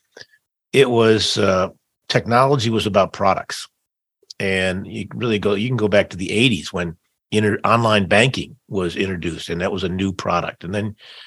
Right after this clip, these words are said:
you can fast forward to, uh, the deployment of A T Ms, and then, uh, you had call centers. It was all about products, uh, uh, using technology to offer a better customer service. And I would say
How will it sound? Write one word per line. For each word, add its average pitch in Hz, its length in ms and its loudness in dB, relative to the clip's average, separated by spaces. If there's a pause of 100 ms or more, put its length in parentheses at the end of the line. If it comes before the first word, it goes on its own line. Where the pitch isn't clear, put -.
(200)
you 101 120 0
can 90 180 -2
fast 101 340 2
forward 110 540 2
to, 92 500 -2
uh, 87 140 -4 (160)
the 95 140 -6
deployment 107 540 -2
of 87 80 -2
A 101 140 4
T 101 240 -4
Ms, 104 440 2
and 76 160 -12
then, 87 280 -6 (440)
uh, 90 60 -6
you 85 240 -4
had 92 240 -2
call 113 320 0
centers. 82 500 -4
It 95 60 -6
was 98 140 -2
all 160 160 4
about 165 280 2
products, - 540 2 (600)
uh, 107 80 0
uh, - 460 -2
using 156 400 4
technology 107 720 2
to 101 80 -2
offer 101 420 0
a 92 60 0
better 98 240 0
customer 90 460 -4
service. - 480 -10 (720)
And 101 100 0
I 120 80 4
would 160 160 4
say 113 340 2